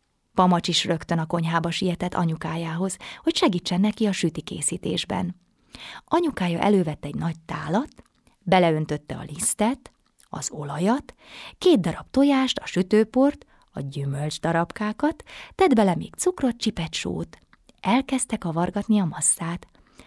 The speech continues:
Pamacs is imádta a süti masszát kavarni,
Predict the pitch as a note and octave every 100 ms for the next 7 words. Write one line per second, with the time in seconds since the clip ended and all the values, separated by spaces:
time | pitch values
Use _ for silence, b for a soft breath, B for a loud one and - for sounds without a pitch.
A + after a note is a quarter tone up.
0 | b _ E3 E3 E3 - D#3+ E3+ E3+ E3
1 | - E3 E3+ F#3 F#3 F3 F3 - F#3 F#3
2 | F#3+ F#3+ G3 G#3 A#3